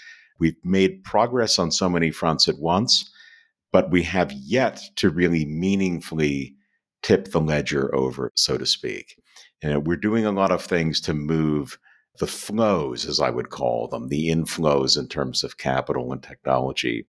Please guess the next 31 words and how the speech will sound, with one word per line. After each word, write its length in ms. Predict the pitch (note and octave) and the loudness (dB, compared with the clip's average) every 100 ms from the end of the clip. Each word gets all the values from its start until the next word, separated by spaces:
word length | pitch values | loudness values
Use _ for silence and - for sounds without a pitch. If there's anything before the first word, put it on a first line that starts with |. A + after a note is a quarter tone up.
| - | -6
into 160 | C2+ | -6
decarbonization. 1080 | B1+ D2 - D2 C#2 C2 B1 E2+ D#2+ D#2 C2 - - - - _ - | -2 -2 0 -2 -2 -2 2 2 2 0 -2 -6 -18 -20 -20 _ 0
But 140 | E2 | 2
we 80 | E2+ | 2
have 180 | F#2 F#2 | 0 -2
to 80 | E2+ | 2
use 280 | F#2 G#2 F#2 | 4 6 4
them 120 | E2 | -2
to 180 | E2+ D#2+ | 2 2
attack 500 | D2+ G2+ G2 F2+ - | 2 0 0 -2 -2
problems 520 | G2 E2+ D#2 C#2+ C2 | 2 4 2 -2 -2
that 120 | D#2 | 0
are 80 | C#2+ | 0
more 360 | C2+ D2+ C#2 B1+ | 0 -2 0 -2
a 100 | B1 | -4
level 280 | C#2+ C2 | -8 -8
of 80 | B1 | -2
stock, 640 | - - - C#2 G#1+ - - - | 2 2 2 2 0 -6 -8 -4
like 200 | C#2 - | -2 0
the 180 | C#2+ - - - - | 0 -2 -16 -14 -8
amount 500 | C#2 D2 F#2 F2 D#2+ | -6 0 2 2 -2
of 140 | D#2 | -8
carbon 320 | - E2 C#2 C#2+ | -2 -2 0 -2
dioxide 580 | D2 C#2 C2+ - C2+ | 0 2 2 2 0
that 120 | A#1 B1 | -4 -2
is 200 | A1+ - - | -2 -2 2
in 220 | B2 A#2 | 4 4
the 140 | D#2+ | 0
atmosphere 720 | C2 - B1 - - G1+ G1+ _ _ | -4 -6 -6 -6 -4 -8 -10 _ _
and 240 | - D#2+ D2 | -2 0 2
the 300 | D2+ C#2+ | 0 -2